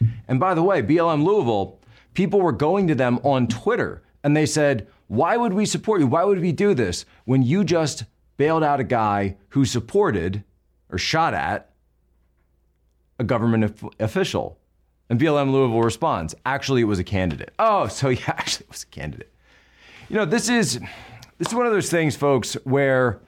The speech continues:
when you talk about us being a country in decline, right?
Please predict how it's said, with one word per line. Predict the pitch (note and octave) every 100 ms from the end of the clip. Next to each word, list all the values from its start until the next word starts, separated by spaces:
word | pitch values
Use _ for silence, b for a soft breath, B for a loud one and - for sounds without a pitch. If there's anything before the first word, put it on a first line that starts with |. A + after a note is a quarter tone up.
| b b b b b
when | C3
you | C#3
talk | E3+ F#3
about | F3+ E3
us | D3 C3+
being | D3 C3+
a |
country | A2+ C3 A#2+ B2+ A2+
in |
decline, | F#2 - A2 G2 - - - _ _ _ _ _ -
right? | F#2+ G2 -